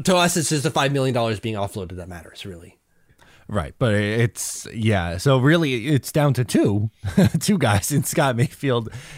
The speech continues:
Speaker 2: and Anthony Beauvillier. But, uh, yeah, that, that really jumps out to me, man. Seventy-three games, thirty-three points, and just twelve goals.
Speaker 1: It's really bad, man. It, it's just not good. I, I would like to see him go on a run in the last seven.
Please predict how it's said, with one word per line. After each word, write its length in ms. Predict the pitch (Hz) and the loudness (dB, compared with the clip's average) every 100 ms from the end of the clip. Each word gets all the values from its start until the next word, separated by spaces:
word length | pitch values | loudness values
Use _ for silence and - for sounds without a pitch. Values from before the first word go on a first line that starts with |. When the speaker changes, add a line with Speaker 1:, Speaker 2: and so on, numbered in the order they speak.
| 113 | -2
Speaker 2:
and 160 | 120 113 | 2 4
Anthony 300 | 113 - 101 | 2 0 -4
Beauvillier. 680 | 90 87 92 90 87 87 | -2 -4 -4 -4 -4 -6
But, 280 | 80 90 - - - - - | -4 -6 -6 -14 -20 -20 -10
uh, 300 | - 117 107 107 | -4 -2 0 0
yeah, 280 | 147 151 | 2 4
that, 320 | 135 160 120 127 | 4 2 2 2
that 180 | 151 | 2
really 300 | 135 139 135 | 4 4 4
jumps 360 | 113 104 117 104 | 2 2 2 2
out 220 | 110 107 | 0 0
to 80 | - | -2
me, 140 | 98 | -2
man. 280 | 92 92 92 | -2 -2 -2
Seventy-three 680 | 92 131 127 139 120 120 117 | -2 0 2 2 0 -2 -2
games, 520 | 104 104 104 101 - - _ _ _ | -2 -2 -2 -4 -8 -16 _ _ _
thirty-three 680 | 117 123 127 127 117 113 107 | -4 -2 -2 -4 -6 -6 -6
points, 360 | - 104 95 - | -4 -6 -4 -6
and 80 | |
just 280 | 98 113 - | -4 -4 -4
twelve 680 | - - - 110 107 95 - | -6 -2 0 0 -2 -4 -6
goals. 640 | 92 92 90 80 - - _ _ _ _ _ _ _ _ _ _ _ _ _ | -2 0 -2 -4 -10 -14 _ _ _ _ _ _ _ _ _ _ _ _ _
Speaker 1:
It's 280 | - 120 - | -8 -8 -8
really 320 | 120 135 135 | -6 -4 -2
bad, 320 | 117 110 107 101 | -2 -2 -2 -4
man. 180 | 101 | -6
It, 240 | 101 113 107 | -8 -10 -8
it's 160 | 123 | -8
just 180 | - 120 | -8 -6
not 360 | 127 117 117 110 | -4 -4 -4 -4
good. 280 | 120 117 - | -2 -2 -2
I, 100 | 117 | -6
I 140 | 110 123 | -4 -4
would 200 | 120 113 | -4 -2
like 280 | 117 123 | -2 -2
to 80 | 127 | -4
see 160 | 117 123 | -4 -4
him 120 | 123 | -4
go 160 | 117 110 | -4 -4
on 100 | 117 | -2
a 100 | 104 | -4
run 300 | 104 104 113 | -4 -4 -4
in 80 | |
the 60 | 107 | -4
last 260 | 104 107 - | -4 -6 -4
seven. 440 | 110 104 120 123 | -4 -2 -2 -4